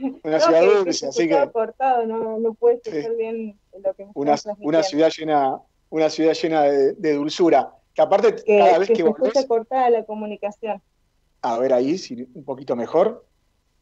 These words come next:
Speaker 1: Nos decíamos, una ciudad llena de, de dulzura y que cada vez que vos volvés te recibe muy bien.
Speaker 2: Hola. Sí,
Speaker 1: Ahí, a ver.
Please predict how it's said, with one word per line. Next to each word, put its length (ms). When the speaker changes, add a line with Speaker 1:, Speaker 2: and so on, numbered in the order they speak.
Speaker 1:
Nos 140
decíamos, 440
una 240
ciudad 280
llena 320
de, 320
de 220
dulzura 760
y 540
que 160
cada 240
vez 120
que 120
vos 160
volvés 360
te 120
recibe 400
muy 180
bien. 320
Speaker 2:
Hola. 340
Sí, 80
Speaker 1:
Ahí, 200
a 80
ver. 180